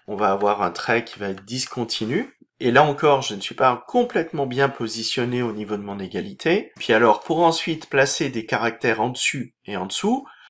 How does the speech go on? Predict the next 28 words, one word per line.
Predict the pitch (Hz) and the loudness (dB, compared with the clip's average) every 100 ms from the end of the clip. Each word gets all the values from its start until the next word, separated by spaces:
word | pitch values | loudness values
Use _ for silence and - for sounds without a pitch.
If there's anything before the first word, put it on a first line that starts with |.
| _ 110 | _ -10
alors | 107 | -6
je | 120 | -2
peux | 160 165 | 4 4
éventuellement | 160 147 151 131 127 | 4 0 0 0 -2
bidouiller | 127 127 135 139 202 - _ - | -4 -8 -4 0 0 0 _ -6
en | 127 139 | 0 2
insérant | 143 135 131 | 2 2 0
des | 123 120 | 2 0
formes | - 151 143 120 - | 2 4 4 2 0
avec | 110 113 110 | 2 2 -2
des | 104 92 | -8 -6
caractères | - 135 135 - 131 117 | -2 0 -2 0 0 0
à | |
l'intérieur | 104 95 104 107 123 196 233 - | -2 -2 -2 0 2 2 2 0
et | 113 | 2
en | |
les | 117 113 | 2 0
positionnant | 131 120 127 - 123 127 170 | -2 -4 -2 -2 0 2 2
manuellement. | 160 151 147 143 104 - - | 2 2 0 0 -6 -12 -2
Mais | 117 | 0
vous | 113 | 0
sentez | - 143 131 | -2 -2 -2
bien | 120 165 | 0 0
que | 165 | 0
ce | 123 | -6
n'est | 107 | -4
pas | - 135 | -4 -2
tenable | 123 107 120 190 208 | -2 2 2 2 -4